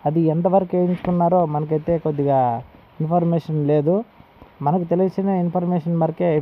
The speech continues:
వీడియో చేయడం అయితే జరుగుతుంది, గమనించండి. ఇక ఈరోజు అనంతపురం మార్కెట్కి పదమూడు వందల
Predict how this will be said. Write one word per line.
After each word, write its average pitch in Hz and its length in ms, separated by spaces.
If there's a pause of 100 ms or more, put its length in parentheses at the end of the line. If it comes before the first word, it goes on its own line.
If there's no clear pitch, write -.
వీడియో 151 260
చేయడం 143 240
అయితే 147 180
జరుగుతుంది, 139 400 (120)
గమనించండి. 120 520 (760)
ఇక 156 100 (220)
ఈరోజు 185 300
అనంతపురం 170 460
మార్కెట్కి 160 480 (220)
పదమూడు 156 500
వందల 151 240